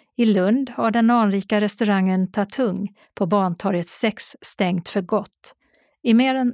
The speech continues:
fyrtio år har här serverats kinamat i svensk tappning. I Helsingborg har Eneborgsplatsen rustats upp och bland annat försetts med så kallade ljudduschar,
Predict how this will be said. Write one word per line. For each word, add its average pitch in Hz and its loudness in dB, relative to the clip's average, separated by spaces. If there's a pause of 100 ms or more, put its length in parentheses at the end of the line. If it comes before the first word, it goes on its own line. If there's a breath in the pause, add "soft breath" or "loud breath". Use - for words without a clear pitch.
(120)
fyrtio 220 -2
år 254 0
har 196 -2
här 180 0
serverats 180 -2
kinamat 202 0
i 285 -6
svensk 170 -6
tappning. 208 -6 (1600 soft breath)
I 226 2
Helsingborg 202 4
har 196 2
Eneborgsplatsen 202 0
rustats 240 -4
upp 240 -4 (300 soft breath)
och 233 -2
bland 208 2
annat 196 0
försetts - -4
med 190 0
så - -6
kallade 196 -2
ljudduschar, 190 -4